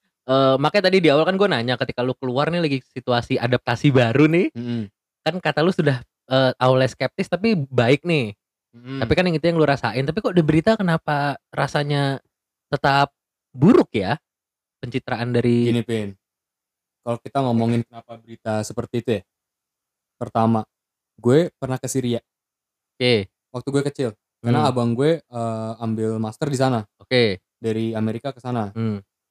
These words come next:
Speaker 2: Gue ngunjungin abang gue ke Syria. Itu kota, itu negara, dan kotanya itu indah. Nggak bohong gue.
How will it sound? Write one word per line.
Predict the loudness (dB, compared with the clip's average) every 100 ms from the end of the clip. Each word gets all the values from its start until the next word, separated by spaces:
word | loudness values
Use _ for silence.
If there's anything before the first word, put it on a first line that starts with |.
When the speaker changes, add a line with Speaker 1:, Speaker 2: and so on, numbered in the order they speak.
| _ _ _
Speaker 2:
Gue | -14 -2 0
ngunjungin | 2 2 2 0 0 -2 -6
abang | -16 -10 -6
gue | -4 -4
ke | -6
Syria. | -12 -10 -10 -10 _ _ _ _ _ _ _ _
Itu | -10 -6
kota, | -6 -8 -14 -12
itu | -4
negara, | 0 0 -2 -4 -12 _
dan | -10 -10
kotanya | -10 -14
itu | -12 -6
indah. | -4 -4 -8 _ _ _ _ _ _ _
Nggak | -8 0
bohong | 0 0
gue. | -6